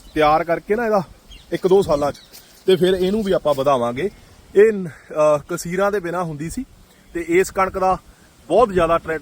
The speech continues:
ਟ੍ਰੈਂਡ ਹੁੰਦਾ ਸੀ ਪੰਜਾਬ 'ਚ। ਇਹਨੂੰ ਇਕੱਲਾ ਖਾਣ ਲਈ ਨਹੀਂ ਵਰਤਿਆ ਜਾਂਦਾ, ਖਾਣ ਲਈ ਬਹੁਤ ਵਧੀਆ ਕਣਕ ਸੀਗੀ। ਪਸ਼ੂਆਂ ਦੇ ਚਾਰੇ ਲਈ ਵੀ ਇਸ ਕਣਕ ਨੂੰ ਵਰਤਿਆ ਜਾਂਦਾ ਸੀਗਾ।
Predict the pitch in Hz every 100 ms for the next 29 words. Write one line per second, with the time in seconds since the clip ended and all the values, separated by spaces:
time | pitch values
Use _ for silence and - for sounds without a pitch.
0 | - 170 190 196 151 156 165 156 143 147
1 | 147 180 190 170 165 175 175 - 139 147
2 | 165 175 196 175 - 151 143 156 - -
3 | 139 156 175 123 170 220 180 214 220 175
4 | 151 139 143 196 254 - - - - _
5 | _ - - - 214 233 247 262 262 190
6 | 214 190 190 190 175 175 156 202 240 208
7 | 180 165 156 151 127 123 127 117 107 98
8 | - -